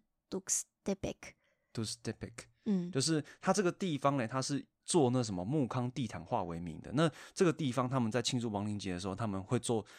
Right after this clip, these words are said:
Speaker 2: 更多的布置，就是像我们刚刚讲的一样，就是，哎，花瓣啊，然后木糠啊、米什么的，
Speaker 1: 嗯。
Speaker 2: 那就给它铺在地板上，弄得很漂亮这样子。
Speaker 1: 哦。
Speaker 2: 他们的那个地面装饰会比较多。
Speaker 1: 嗯哼。
Speaker 2: 然后另外一个嘞，这个是什么？这个叫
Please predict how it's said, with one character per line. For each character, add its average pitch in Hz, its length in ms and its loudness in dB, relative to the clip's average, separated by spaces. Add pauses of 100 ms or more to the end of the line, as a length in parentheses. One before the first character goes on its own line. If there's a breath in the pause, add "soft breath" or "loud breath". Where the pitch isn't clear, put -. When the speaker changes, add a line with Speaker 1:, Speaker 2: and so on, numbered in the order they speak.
(120)
Speaker 2:
更 120 160 4
多 110 120 0
的 104 80 0
布 110 160 -4
置， 101 120 -4
就 98 120 -2
是 98 320 -4
像 110 200 -2
我 - 20 0
们 90 80 -4
刚 90 140 -4
刚 98 80 -2
讲 82 160 -6
的 80 120 -8
一 85 60 -6
样， 92 160 -4
就 87 100 -6
是， 90 100 -8
哎， 110 180 -2
花 104 260 -2 (100)
瓣 101 280 4
啊， 90 100 -4
然 87 140 -6
后 110 100 -2
木 107 240 -2
糠 98 240 -6
啊、 92 100 -6
米 90 240 -6
什 82 160 -6
么 85 120 -8
的， 87 100 -6 (220 loud breath)
Speaker 1:
嗯。 220 80 6
Speaker 2:
那 208 80 8
就 190 80 6
给 190 100 -2
它 92 80 -4
铺 - 180 -8
在 123 140 -2
地 110 160 -8
板 95 160 -8
上， 101 180 -6
弄 107 120 -2
得 92 80 -8
很 82 140 -12
漂 107 200 -6
亮 90 220 -6
这 87 80 -8
样 85 100 -6
子。 147 120 -10
Speaker 1:
哦。 165 600 -2
Speaker 2:
他 165 100 2
们 170 140 6
的 127 140 4
那 139 80 2
个 139 80 4
地 170 180 2
面 139 220 4
装 120 180 2
饰 120 140 0
会 113 140 -6
比 - 120 -12
较 98 220 -2
多。 87 260 -6 (120)
Speaker 1:
嗯 208 180 -2
哼。 262 200 -2 (200 loud breath)
Speaker 2:
然 127 140 2
后 165 160 6
另 185 220 0
外 180 160 4
一 139 60 0
个 117 220 0
嘞， 107 160 0
这 120 120 -6
个 113 160 -4
是 117 160 -6
什 107 140 -10
么？ - 140 -14
这 104 80 -8
个 101 180 -2
叫 101 400 -2